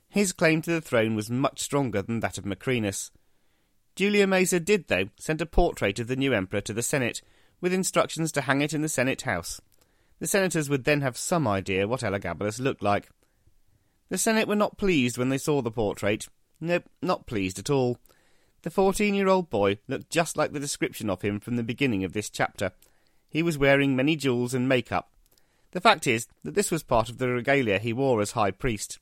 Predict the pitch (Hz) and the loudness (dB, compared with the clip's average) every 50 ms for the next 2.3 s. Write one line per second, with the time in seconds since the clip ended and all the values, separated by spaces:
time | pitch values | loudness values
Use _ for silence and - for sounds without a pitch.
0 | _ _ _ _ _ _ _ _ _ _ - - - - 196 190 180 143 117 120 | _ _ _ _ _ _ _ _ _ _ -14 -6 0 4 4 4 4 4 2 0
1 | 123 - 135 - 160 147 143 143 143 - - 160 165 160 165 160 156 - - 160 | -2 -2 -4 -2 0 2 2 2 0 0 0 0 0 0 0 0 0 2 2 2
2 | 147 139 - 104 101 | 2 2 0 -4 -6